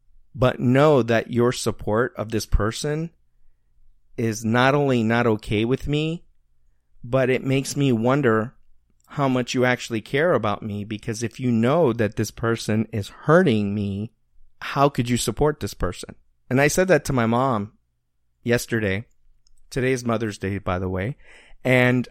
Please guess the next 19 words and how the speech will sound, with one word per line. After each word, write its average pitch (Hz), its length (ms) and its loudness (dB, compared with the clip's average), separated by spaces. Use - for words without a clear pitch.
I 120 60 2
said 156 220 2
that 156 160 4
to 143 60 -4
my 127 120 2
mom 117 240 2
yesterday. 107 720 0
I 123 60 2
said 139 240 0
to 143 100 4
her, 123 340 4
"How 139 240 2
can 247 220 0
you 170 120 4
love 123 320 6
me 107 380 -2
as 113 200 -2
your 117 120 0
son 107 520 -2